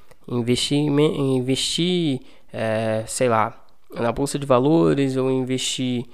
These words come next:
né, em fundos de, de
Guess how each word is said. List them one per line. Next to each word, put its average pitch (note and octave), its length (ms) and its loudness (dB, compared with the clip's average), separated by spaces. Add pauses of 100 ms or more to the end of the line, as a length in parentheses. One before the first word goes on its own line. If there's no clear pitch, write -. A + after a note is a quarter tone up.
(300)
né, A2+ 540 -4
em A#2 420 -6
fundos B2 640 0
de, A#2 300 -4
de A#2 500 -8